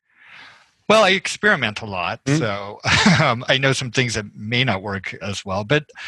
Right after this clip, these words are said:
Speaker 1: I think one of the things that we're experimenting with at the moment that s-, seems to have some promise is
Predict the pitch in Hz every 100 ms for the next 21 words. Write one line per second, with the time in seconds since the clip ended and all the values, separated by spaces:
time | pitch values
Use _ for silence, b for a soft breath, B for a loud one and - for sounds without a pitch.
0 | B B B B _ _ 160 170 - 262
1 | 220 - - 147 185 226 196 180 151 135
2 | 120 127 127 123 117 - 123 120 117 110
3 | 120 113 107 107 - 104 107 107 104 101
4 | 110 95 - - - 131 117 117 101 117
5 | 107 - 110 - 113 107 104 101 - -
6 | 113 110 110 104